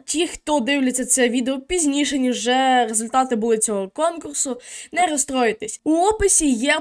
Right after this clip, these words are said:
посилання на мій Telegram-канал. І в моєму Telegram-каналі кожного тижня буде проводитися розіграш. Такий невеликий розіграш, але буде проводитись.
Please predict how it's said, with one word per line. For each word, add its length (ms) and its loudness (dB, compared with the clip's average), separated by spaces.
посилання 720 2
на 80 -2
мій 220 -4
Telegram-канал. 840 -4
І 80 -8
в 40 -4
моєму 300 2
Telegram-каналі 1000 0
кожного 460 -6
тижня 420 -4
буде 280 -2
проводитися 760 -2
розіграш. 640 -4
Такий 260 -8
невеликий 520 -2
розіграш, 480 -4
але 240 -2
буде 280 -4
проводитись. 680 -6